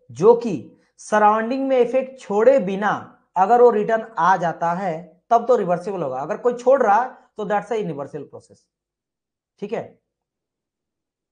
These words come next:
नहीं, नहीं, this is not first class। इससे पहले आपका छह लेक्चर हो चुका है, but हाँ, ऐप में आप लोग का ही फर्स्ट क्लास है। This is the first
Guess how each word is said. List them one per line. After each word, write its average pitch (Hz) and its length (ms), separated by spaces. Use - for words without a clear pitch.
नहीं, 247 220
नहीं, 180 280
this 202 200
is 226 120
not 214 260
first 214 360
class। - 240
इससे 202 240
पहले 226 260
आपका 220 220
छह 233 300
लेक्चर 226 340
हो 170 140
चुका 127 280
है, 104 260
but 180 180
हाँ, 240 360
ऐप 240 260
में 285 140
आप 254 240
लोग 220 140
का 262 60
ही 269 60
फर्स्ट 196 300
क्लास 123 400
है। - 180
This 175 160
is 220 140
the 247 120
first 247 340